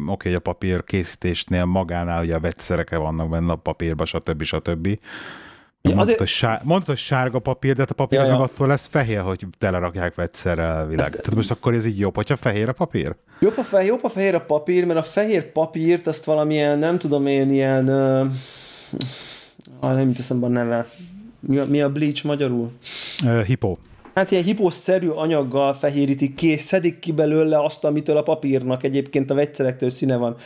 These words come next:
Speaker 2: Ami furcsa ellentmondásnak tűnik, de pont ezzel a, ettől, ettől az ilyen,
Speaker 1: Igen.
Speaker 2: nem hipó nyilván, de ettől a fajta ilyen valamiféle kémiai kezeléstől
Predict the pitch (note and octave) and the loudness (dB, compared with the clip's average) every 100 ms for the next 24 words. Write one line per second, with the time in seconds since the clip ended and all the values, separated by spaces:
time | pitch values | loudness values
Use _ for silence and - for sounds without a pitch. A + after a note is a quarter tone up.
0 | - - C#3+ C#3+ - G3+ G3+ E3+ D3+ D#3+ | -18 -2 -2 0 2 0 2 2 2 4
1 | D3+ C#3 C3 C3 C#3+ C3+ C3 C#3 D3+ C#3 | 2 2 0 2 0 -2 0 2 2 0
2 | C#3 E3 F3 D#3 C3+ C#3 C3+ C3 - - | 0 0 0 -2 0 0 0 -2 -12 -20
3 | - - C3 - C#3 - C3 C#3 C3 C3+ | -8 -4 -4 -2 0 -2 -2 0 2 2
4 | C3 B2+ B2 C3+ - - - - - F3 | 2 2 2 0 -4 -16 -20 -6 0 0
5 | C#3 D#3 D3+ D3+ D3+ D3+ D3 C3+ C#3 C#3 | 0 -2 0 2 2 2 2 2 2 2
6 | C#3 D3 - C3+ C3 C3+ C3 C3 B2+ B2+ | 2 0 2 0 2 0 0 0 2 2
7 | B2+ C3 B2+ B2+ C3+ C3 C3 _ D#3+ D3+ | 2 2 0 0 2 0 -2 _ 2 4
8 | C#3+ B2+ B2 C3 B2+ B2 A#2+ - - C3 | 4 0 0 0 2 0 -2 -4 0 2
9 | C3 C#3+ | 4 2